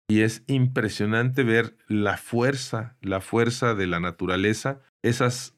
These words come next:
grandes, este, caudales de agua que arrasaban con todo lo que llevaban. Yo no me explicaba cómo era que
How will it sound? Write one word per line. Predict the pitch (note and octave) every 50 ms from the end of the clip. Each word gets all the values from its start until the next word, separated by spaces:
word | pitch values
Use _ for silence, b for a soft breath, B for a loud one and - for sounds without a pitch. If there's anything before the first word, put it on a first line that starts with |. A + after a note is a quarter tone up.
| _ _ -
grandes, | G#2 A2+ B2 B2 B2+ C3 C3 C#3 C3+ B2+ B2+ A#2+ A2+ - - -
este, | - G#2+ G#2 - - - G#2 G2 F2+ F2
caudales | - G#2+ G2 G2 G2 F#2+ G#2+ A2 A2+ A#2 A#2 A#2 A2+ A2
de | G2 G#2 G2+ G2+
agua | G#2 A2 G#2+ G#2 A2+ A#2 A2+ A2+ b b b _ _
que | G#2
arrasaban | F#2+ F#2 F2+ G2 G2 - - - A2 A2+ A#2+ A#2 A#2 A#2
con | B2 B2 G#2+ G2 F2
todo | - G#2+ G#2+ G#2+ A2
lo | G#2 G2+ G2+
que | - G2 F2
llevaban. | F2+ F#2 F#2 G2 G2+ G2+ G2+ A2+ A#2+ B2+ B2+ C3 - - _ -
Yo | B2 C3+
no | D#3+ E3
me | D3 A#2+
explicaba | - - - G2+ G2 - - A#2+ A#2+ B2+ B2+ B2+
cómo | B2+ - A#2+ B2 B2
era | B2 B2+ B2
que | B2+ - - -